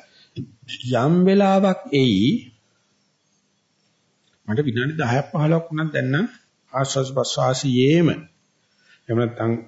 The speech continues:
උදරේ පිම්බීම හැකිලිම බලන එක නා එහිම නැත්නම් සක්මන් කරනකොට වම දකුණෙම පවත්වන්න පුළුවන්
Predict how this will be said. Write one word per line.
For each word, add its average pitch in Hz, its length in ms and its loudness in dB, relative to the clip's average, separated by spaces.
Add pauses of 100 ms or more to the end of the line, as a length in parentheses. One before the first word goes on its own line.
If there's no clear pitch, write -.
(140)
උදරේ 120 280 -2
පිම්බීම 127 360 -2
හැකිලිම 131 340 -8
බලන 127 200 -6
එක 127 140 -18
නා 135 200 -8
එහිම 143 380 4
නැත්නම් 120 560 -6
සක්මන් 127 400 -6
කරනකොට 127 340 0
වම 131 240 2
දකුණෙම 147 460 2 (560)
පවත්වන්න 196 540 0
පුළුවන් 180 420 4